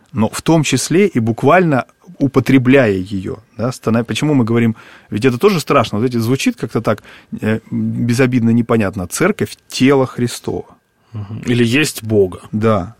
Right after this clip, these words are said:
Speaker 1: да, тело Христово. Вот, вот в этом и есть великая тайна, но в этом есть, а, э, и в этом есть и величие, а, и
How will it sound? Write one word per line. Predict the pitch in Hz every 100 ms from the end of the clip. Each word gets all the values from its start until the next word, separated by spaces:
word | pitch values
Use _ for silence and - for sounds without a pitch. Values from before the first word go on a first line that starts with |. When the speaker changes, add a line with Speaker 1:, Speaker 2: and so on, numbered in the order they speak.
| -
Speaker 1:
да, | 101 90
тело | - - 160 151
Христово. | - 143 - 92
Вот, | 90 151 -
вот | 120 131
в | 127
этом | 190 196 147
и |
есть | 147 175 -
великая | 120 151 - 123
тайна, | - 254 226 139
но | 131
в | 123
этом | 170 156
есть, | 135 156 180 - - - - -
а, | - 113 113
э, | 110 110 _
и | -
в | 117
этом | 143 151 147
есть | 160 -
и | 143
величие, | 123 151 190 214 - 147 139
а, | 120 120 120
и | - 131